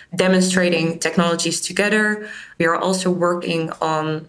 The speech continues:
um, feasibility studies together with clients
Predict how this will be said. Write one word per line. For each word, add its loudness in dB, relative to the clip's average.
um, -6
feasibility 2
studies -2
together 0
with 0
clients -2